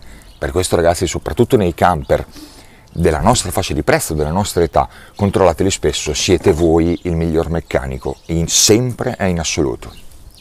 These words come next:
Ora abbiamo proceduto con la prima fase,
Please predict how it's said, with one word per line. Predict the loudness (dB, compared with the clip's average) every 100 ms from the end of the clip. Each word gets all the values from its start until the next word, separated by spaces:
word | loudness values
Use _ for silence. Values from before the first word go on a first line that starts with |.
| -20 -20 _ _ 0
Ora | 4 6 4 0
abbiamo | 2 4 2 0
proceduto | -2 -2 2 0 4 2
con | 2 -6 -8 -10 -12 -14
la | -12 -6
prima | -4 -2 -4 -6 -12 -16 -16 -16 -8
fase, | 0 2 2 0